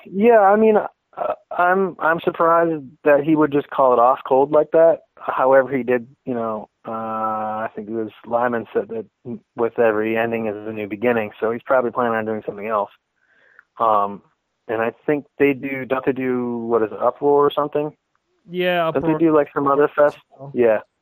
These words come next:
Speaker 1: So, I mean, you know, those guys have, I mean, they know what they're doing. I don't know why this year, you know, I guess capsized according to people. I didn't go. I don't know how it was. Um, but, uh, I, I'm sad to see it be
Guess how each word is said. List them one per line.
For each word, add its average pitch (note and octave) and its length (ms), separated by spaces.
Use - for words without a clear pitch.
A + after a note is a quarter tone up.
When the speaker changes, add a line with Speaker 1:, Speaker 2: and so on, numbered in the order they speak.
Speaker 1:
So, D3+ 160
I D#3 60
mean, E3 260
you F#3+ 80
know, C3+ 360
those D#3+ 200
guys D#3 300
have, D3 220
I B2 100
mean, C#3 180
they C#3 120
know C#3 180
what C#3 140
they're B2 100
doing. B2 380
I A#2 100
don't B2+ 140
know A2+ 120
why A2+ 680
this A2 280
year, A2 420
you A#2 100
know, G#2 300
I A2 100
guess G#2+ 180
capsized G#2+ 580
according G#2 340
to G2+ 240
people. G#2 420
I A#2 140
didn't B2 200
go. A#2 220
I G#2 100
don't G#2+ 140
know G#2 180
how G2 160
it G2 40
was. A2 240
Um, G#2 420
but, G#2+ 280
uh, G#2 320
I, A#2 120
I'm A#2 240
sad A2+ 300
to A#2 100
see A#2 680
it A2 140
be A2 220